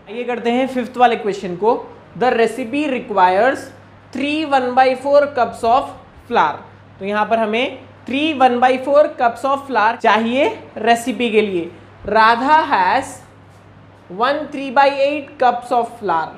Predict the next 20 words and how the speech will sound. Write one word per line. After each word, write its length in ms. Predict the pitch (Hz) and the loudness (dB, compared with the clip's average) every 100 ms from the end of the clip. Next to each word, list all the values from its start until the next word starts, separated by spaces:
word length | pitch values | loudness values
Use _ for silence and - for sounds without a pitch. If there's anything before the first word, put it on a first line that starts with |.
| - 190 | -20 -16
मतलब 300 | 180 226 214 | -6 -4 0
राधा 300 | 180 185 226 | 0 0 -2
के 100 | 214 220 | -2 0
पास 200 | 208 202 | 2 2
है 120 | 233 277 - - - 180 | -2 -4 -4 -16 -14 -4
one 240 | 220 277 277 | -2 -2 -6
three 180 | 247 226 | -6 2
by 100 | 240 240 - | 2 2 -2
eight 340 | 226 262 269 - | -4 -4 -6 -2
cups 280 | 220 - 254 | -2 0 0
of 140 | 415 - - - - - | -2 -4 -20 -20 -20 -2
flour। 280 | - 165 - - - - - | 2 2 -2 -12 -20 -8 2
How 140 | 247 285 311 | 4 4 2
much 240 | 320 320 247 | 0 0 2
more 240 | 240 269 277 | 4 4 4
cup 280 | 262 247 247 | 0 0 0
of 160 | 233 - | 0 -2
flour 340 | 226 196 254 403 - - - 175 | 0 2 2 0 -12 -20 -8 0
does 240 | 254 269 - | 0 0 -6
she 240 | - 254 | -10 -6